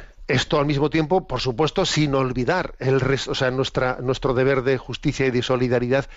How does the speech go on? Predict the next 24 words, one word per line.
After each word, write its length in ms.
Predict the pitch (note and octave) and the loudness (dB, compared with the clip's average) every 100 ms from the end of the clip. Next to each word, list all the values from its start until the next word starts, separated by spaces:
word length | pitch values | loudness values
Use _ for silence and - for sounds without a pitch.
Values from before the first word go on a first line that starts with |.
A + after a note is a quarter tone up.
| - - - | -20 -20 -4
para 240 | D3+ B2+ | -2 -2
con 200 | - C3+ | -2 0
el 80 | B2+ | 2
resto 300 | C#3 C#3+ C#3+ | 0 0 0
de 80 | C3 | 0
los 140 | B2+ | -2
pueblos 360 | - C#3 C3 B2 | 0 2 2 0
del 100 | B2+ | 0
mundo, 240 | B3 G#3 | 2 2
especialmente 800 | C3+ - B2 C#3+ C3+ C#3 C3 B2+ | 0 0 -2 0 2 0 0 -2
los 180 | A#2+ A#2 | -2 -2
más 220 | B2+ A2 | -2 0
débiles, 500 | F3 F3 A#2+ A2+ - - - - | 2 2 0 0 -4 -14 -14 -2
para, 380 | B2 A2+ A2 - - - | 0 0 -2 -4 -12 -4
con 140 | C3+ | -2
los 120 | - | 0
cuales 240 | B2+ C#3+ - | 0 0 0
tenemos 320 | C3+ D#3 C#3+ | 0 0 -2
un 120 | C3+ | 0
deber 260 | B2 B2 A#2 | 0 0 -2
de 100 | A2+ | -6
justicia, 640 | A2+ G#2 - G#3+ - A#2 | -6 -10 -2 -2 0 0
obviamente, 520 | A2 A2 G#2+ G#2 - | 2 0 0 -2 -2
¿no? 220 | C#3 A3 | -2 -2